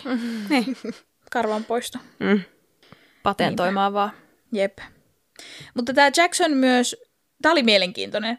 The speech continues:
Speaker 3: Hän piti myös kuolemanrangaistusta, ö, tuhlaavana. Sillä oikeudenkäyntien ja valitusprosessin kustannusten vuoksi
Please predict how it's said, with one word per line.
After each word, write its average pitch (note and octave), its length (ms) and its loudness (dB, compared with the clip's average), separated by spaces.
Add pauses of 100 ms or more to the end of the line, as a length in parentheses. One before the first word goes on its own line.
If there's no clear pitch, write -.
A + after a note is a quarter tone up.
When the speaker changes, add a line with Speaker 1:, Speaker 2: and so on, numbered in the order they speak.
Speaker 3:
Hän B3 220 2
piti C#4+ 280 -2
myös A#3+ 240 4
kuolemanrangaistusta, A3 1300 0 (920)
ö, - 20 -12 (640)
tuhlaavana. A#3+ 680 2 (680)
Sillä - 360 0
oikeudenkäyntien A#3 1080 4
ja A3+ 140 0
valitusprosessin A#3 1000 0
kustannusten G#3+ 720 -4
vuoksi A#3+ 460 0